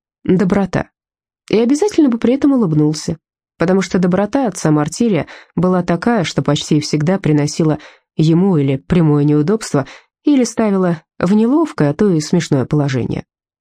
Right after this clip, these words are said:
Например, надо заплатить деньги за дрова, а он их отдал какому-то чиновнику, который приходил третьего дня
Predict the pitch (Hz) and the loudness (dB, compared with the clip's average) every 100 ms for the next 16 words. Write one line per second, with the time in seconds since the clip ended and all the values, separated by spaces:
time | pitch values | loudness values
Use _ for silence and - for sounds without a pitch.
0 | _ - 220 254 311 392 240 180 156 151 | _ -2 0 2 2 2 0 0 -2 0
1 | 165 160 160 151 254 302 226 202 196 196 | 0 0 -2 0 0 0 0 -2 -2 0
2 | 185 180 - - - 170 254 185 - 143 | 0 -2 -8 -18 -4 0 2 2 0 -2
3 | 135 135 151 151 143 139 143 - 156 220 | 0 0 0 0 -2 -2 -4 0 0 2
4 | 269 233 202 196 185 180 175 170 160 170 | 0 0 -2 -2 0 0 0 -2 0 0
5 | 160 156 160 156 156 156 151 151 | 0 0 0 0 0 2 2 0